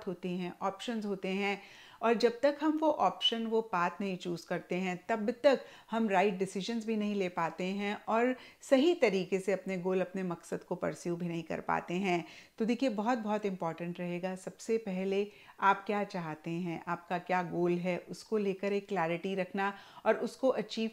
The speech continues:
करने के लिए आपको क्या पाथ लेना चाहिए, क्या डायरेक्शन लेनी चाहिए।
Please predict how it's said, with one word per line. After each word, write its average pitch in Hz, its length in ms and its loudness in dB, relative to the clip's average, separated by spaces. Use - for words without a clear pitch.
करने 190 300 0
के 202 140 -2
लिए 190 160 0
आपको 185 440 -4
क्या 233 260 -4
पाथ 175 260 -4
लेना 165 260 -6
चाहिए, 175 340 -6
क्या 196 220 -4
डायरेक्शन 160 460 -4
लेनी 160 340 -6
चाहिए। 185 420 -4